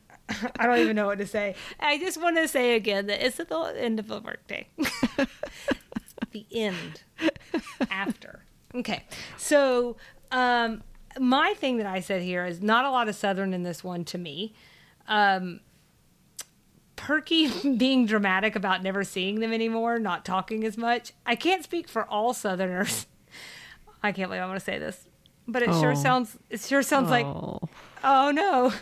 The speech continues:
Speaker 2: Oh, where is this going?
Speaker 1: Oh, I was just gonna say, it sure does sound like members of my family. <laughs> So.
Speaker 2: Don't alienate our listener.
Speaker 1: <laughs>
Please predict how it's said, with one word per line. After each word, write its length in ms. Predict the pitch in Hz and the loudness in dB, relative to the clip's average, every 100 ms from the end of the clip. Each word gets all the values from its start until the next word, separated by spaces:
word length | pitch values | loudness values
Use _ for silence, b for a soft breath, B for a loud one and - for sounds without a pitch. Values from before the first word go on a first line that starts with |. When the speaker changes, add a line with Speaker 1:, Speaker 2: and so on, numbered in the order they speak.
| 220 | -2
Speaker 2:
Oh, 500 | 214 160 - - 170 | 0 0 0 -4 -2
where 180 | 180 156 | 2 4
is 160 | - | 2
this 160 | - - | -4 -2
going? 460 | - - - 175 - - B B B B | -2 -2 0 0 0 -6 B B B B
Speaker 1:
Oh, 120 | 294 | 4
I 40 | 349 | 4
was 80 | 277 | 4
just 120 | 254 | 2
gonna 160 | 359 | 0
say, 200 | 302 262 240 | 2 2 2
it 140 | - | 0
sure 180 | - 247 | 0 2
does 160 | 247 | 2
sound 280 | 240 233 233 | 2 2 4
like 300 | 220 220 214 - _ - | 4 2 2 -18 _ -4
members 440 | 233 226 214 190 | 2 2 2 -2
of 100 | 202 | 0
my 180 | 220 220 | 2 0
family. 520 | 214 175 180 233 202 | -2 -4 2 4 2
<laughs> 60 | B B B B B B B B B B B B 311 | B B B B B B B B B B B B 4
So. 360 | 269 226 202 196 - | 4 4 0 -8 -2
Speaker 2:
Don't 260 | - 240 - | 2 2 2
alienate 480 | 185 202 196 175 165 | 2 4 4 4 4
our 140 | 170 | 2
listener. 420 | 151 - 151 - - B B B B B B | 2 0 0 0 -2 B B B B B B
Speaker 1:
<laughs> 80 | 262 | -2